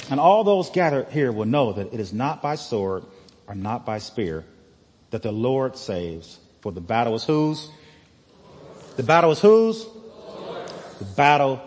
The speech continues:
is the Lord's. "All those gathered will know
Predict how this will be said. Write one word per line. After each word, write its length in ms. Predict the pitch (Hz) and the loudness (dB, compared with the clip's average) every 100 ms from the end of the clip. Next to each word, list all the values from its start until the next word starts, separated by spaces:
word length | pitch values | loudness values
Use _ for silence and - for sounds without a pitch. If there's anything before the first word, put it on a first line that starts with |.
| - - | -20 -18
is 180 | - 113 | -8 -4
the 100 | 110 | -4
Lord's. 560 | 104 98 87 - - - _ _ _ _ _ _ _ _ - _ _ | -2 -4 -6 -10 -16 -20 _ _ _ _ _ _ _ _ -20 _ _
"All 260 | 131 175 196 | 0 2 2
those 480 | 180 170 165 - - - - | 0 0 -4 -10 -20 -20 -6
gathered 460 | 127 117 98 92 | -2 -2 -2 -6
will 140 | 98 98 | -6 -6
know 600 | 98 135 147 156 156 | -2 -2 0 -2 -6